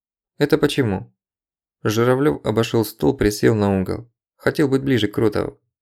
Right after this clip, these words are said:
Нанося удар, как в боксе, нужно чувствовать тело противника.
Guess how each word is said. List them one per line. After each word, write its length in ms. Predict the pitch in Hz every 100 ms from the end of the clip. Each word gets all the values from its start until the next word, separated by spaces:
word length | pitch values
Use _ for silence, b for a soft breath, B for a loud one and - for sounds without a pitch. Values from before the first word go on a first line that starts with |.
| _ -
Нанося 420 | 117 127 - 143
удар, 360 | 120 117 139
как 140 | 127 107
в 100 | 104
боксе, 360 | 113 104 -
нужно 240 | 123 127 127
чувствовать 440 | - 131 - 110
тело 220 | - 117
противника. 680 | 98 - - 107 101 - -